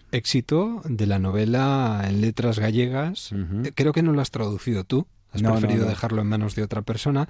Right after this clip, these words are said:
Speaker 2: Sí.
Speaker 1: pero es uno de esos libros que, eh, uno coge con mucho cariño entre las manos porque ha ido ganando del boca a oído.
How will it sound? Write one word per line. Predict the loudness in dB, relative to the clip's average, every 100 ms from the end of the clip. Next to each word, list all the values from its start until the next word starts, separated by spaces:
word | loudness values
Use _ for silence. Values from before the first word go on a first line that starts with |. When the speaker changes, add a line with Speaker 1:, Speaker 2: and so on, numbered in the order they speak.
| -6
Speaker 2:
Sí. | -12 -8 -4 0
Speaker 1:
pero | 0
es | 2
uno | 2 2
de | 2
esos | 0 0
libros | 2 2 2 0
que, | -2 -2 -2
eh, | -6 -10 -14 -14 -4
uno | 0 2 2 2 0 -2 -4 -6 -10 -14 _
coge | -4 -2
con | -2 -2
mucho | 0 0 0
cariño | 2 2 0
entre | 0 -2
las | -2 0
manos | 2 2 0
porque | -4 -4 -2 -4 -6 _ _ -20 _ -20 -4
ha | 0
ido | 2 2
ganando | 2 0 2 2 2
del | 2 2
boca | 0 0 -4
a | 0
oído. | 0 0